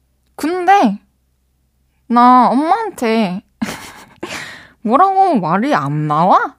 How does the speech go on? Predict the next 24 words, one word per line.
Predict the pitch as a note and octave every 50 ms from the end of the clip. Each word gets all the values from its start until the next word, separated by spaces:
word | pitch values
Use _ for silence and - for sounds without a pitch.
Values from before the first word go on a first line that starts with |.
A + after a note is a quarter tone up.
| _ -
이러면서 | A3+ A#3 C#4 D4 C4 A#3
솔직하게 | A3+ - - C#4+ D4 - - - - - A#4+ C5 C5+ G#4
그냥 | - B3+ B3+ D#4 C#4+
얘기를 | F#3 D#3 D#3 - F#3+ A3 B3+
해보세요. | - - D4 D#4+ E4+ G4 - G#4+ A4 G#4+ D4+ A3+ G3+ -
본인의 | - G#3 G#3+ A#3 B3+ B3 G#3+
상태를. | - - A#3+ A#3+ B3 - C#4 C4+ C4+ A#3 F#3+ - _ _ - - _ _ _ _ _
그렇게 | - D4 - - E4+ A3
얘기할 | F#3 F#3+ F3 A#3+ C4+ D#4+
수 | D#4 - A3+
있는 | G3+ F3+ G3 G3+ G#3
사람이 | A3 A3 A3 G3+ F3 D#3+
엄마 | D3 F3 G3+ A3+ C4 C4+
말고 | C4+ C4+ A#3+ F3+ F3+
또 | - - D#3 C#3
어디 | C3+ D#3 -
있겠어요. | _ - F3+ - - - - -
엄마는 | F3 G3+ A#3 C#4 D4+ C4+ G3
이미 | G3+ A3 A#3 A#3+
다 | A3+ - F#3+
알고 | D3+ D3+ D3+ D3 G3+ A3+
계세요. | - - - - - F#3 F#3+ F3+ - _ _ _ _ _ _ _ _ _ _ _ _ _ _ - - -
그리고 | - - G#3+ - G3
뭐 | F#3+ F#3 F#3 F3+